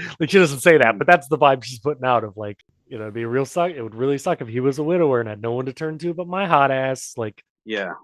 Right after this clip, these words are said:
Speaker 1: and so now Rachel and Julia are having a fist fight, choking fight, slamming each other. And I gotta say, the wig on this, uh, the obvious wig on this obvious Linda Blair stunt woman is kinda funny. <laughs>
Speaker 2: Yeah.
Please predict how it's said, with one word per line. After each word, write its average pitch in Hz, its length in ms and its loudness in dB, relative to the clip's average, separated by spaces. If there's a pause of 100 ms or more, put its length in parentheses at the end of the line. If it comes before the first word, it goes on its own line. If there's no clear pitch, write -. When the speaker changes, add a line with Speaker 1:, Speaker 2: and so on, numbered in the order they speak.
(260)
Speaker 1:
and 113 100 -14
so 135 120 -10
now 120 300 2
Rachel 143 420 -4
and 117 80 -12
Julia 131 300 -6
are 113 60 -8
having 98 600 -16 (220)
a - 40 -20
fist - 380 -12
fight, 143 280 -8
choking 143 460 -8
fight, 139 200 -10
slamming 139 460 -10
each 127 160 -10
other. 131 240 -4 (320)
And 127 100 -8
I 151 60 0
gotta 147 200 -2
say, 101 420 -6 (120)
the 107 600 -8 (180)
wig 127 480 -2
on 117 380 -8
this, - 440 -12 (300)
uh, 113 180 -18 (100)
the 127 220 -6
obvious 170 420 2
wig 160 260 2
on 127 100 0
this 117 200 -10
obvious 120 380 -2
Linda 127 260 -4
Blair 123 480 -6
stunt 156 340 -8
woman 180 400 -6
is 113 300 -12 (340)
kinda 110 280 -8
funny. - 400 -10
<laughs> - 40 -20 (480)
Speaker 2:
Yeah. 98 220 -12